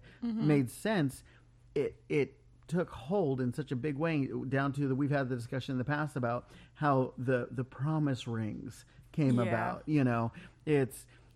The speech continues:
Speaker 2: you, you find that niche, and, and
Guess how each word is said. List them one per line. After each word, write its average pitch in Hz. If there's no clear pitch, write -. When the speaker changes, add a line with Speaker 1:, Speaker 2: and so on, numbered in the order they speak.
Speaker 2:
you, 143
you 135
find 170
that 139
niche, 143
and, 135
and 120